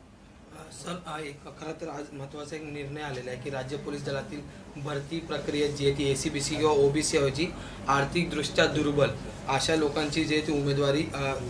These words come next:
देण्यात आलेली आहे. पण त्यांचं असं म्हणणं आहे की जे मराठा समाजातून, अ, ज्यांनी फॉर्म भरलेला आहे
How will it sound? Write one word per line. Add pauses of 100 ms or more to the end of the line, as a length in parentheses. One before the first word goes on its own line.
(220)
देण्यात
आलेली
आहे.
पण
त्यांचं
असं
म्हणणं
आहे
की
जे (360)
मराठा
समाजातून,
अ,
ज्यांनी
फॉर्म
भरलेला
आहे